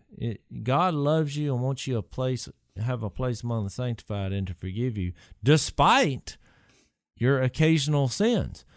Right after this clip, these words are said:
But you have to respond in a, in a way that's living in the light with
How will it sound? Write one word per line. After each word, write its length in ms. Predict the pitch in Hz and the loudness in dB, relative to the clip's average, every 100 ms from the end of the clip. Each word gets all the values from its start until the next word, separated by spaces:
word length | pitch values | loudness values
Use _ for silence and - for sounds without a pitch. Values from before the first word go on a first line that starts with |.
| - _ _ - | -20 _ _ 0
But 120 | 127 | 2
you 240 | 127 226 | 6 6
have 220 | 285 202 | 8 6
to 120 | 127 123 | 4 2
respond 840 | 113 98 - 120 117 113 117 127 - _ - | 2 0 -2 0 0 0 0 -2 -8 _ -2
in 220 | 120 113 | 0 2
a, 280 | 104 98 90 | 2 0 -4
in 200 | - 113 | -4 -2
a 60 | 101 | 0
way 240 | 101 127 | 0 0
that's 220 | 117 101 - | 2 0 -2
living 260 | 117 107 | -2 0
in 100 | 104 | 0
the 100 | 90 | 0
light 440 | 98 139 139 110 - | -2 -2 -2 -4 -4
with 240 | 110 98 | -2 -2